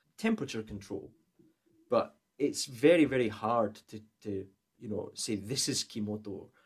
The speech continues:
or this is Yamahai. There are some very, very experienced brewers that would say, "No, that is not what Kimoto means." And when you talk about high acidity or this kind of real sourness and what have you,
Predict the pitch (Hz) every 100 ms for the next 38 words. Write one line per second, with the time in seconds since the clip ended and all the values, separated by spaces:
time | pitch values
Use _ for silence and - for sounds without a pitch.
0 | _ - 98 101 127 - 104 107 107 107
1 | 104 104 - _ _ _ _ _ _ 110
2 | 110 113 - 113 101 98 - 127 120 113
3 | 107 101 - _ - 113 107 95 - 117
4 | 131 117 98 - - 98 78 104 120 214
5 | 220 - - _ _ _ - - 123 107
6 | 98 - _ _ _ - 139 127 107 104
7 | 85 104 110 107 95 - _ _ _ 107
8 | 107 107 - 113 107 110 104 110 98 92
9 | 101 107 _ _ _ _ _ _ _ 117
10 | 120 107 101 104 - 107 104 98 - -
11 | - 110 110 - 110 110 107 110 104 95
12 | - _ - - - 107 98 104 113 120
13 | 104 - - 127 123 117 107 107 107 104
14 | - 110 104 98 98